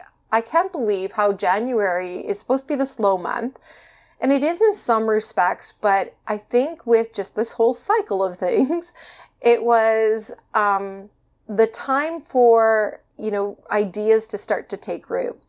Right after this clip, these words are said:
And I have done a whole lot of sprinkling seeds in the past year, especially.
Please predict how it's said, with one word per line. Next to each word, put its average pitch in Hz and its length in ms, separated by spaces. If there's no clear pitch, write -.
And 233 140
I 311 120
have 311 260
done 208 260
a 180 40
whole 208 380
lot 190 240
of 165 260
sprinkling 254 840
seeds 190 560
in 180 120
the 175 60
past 185 420
year, 190 320
especially. 170 880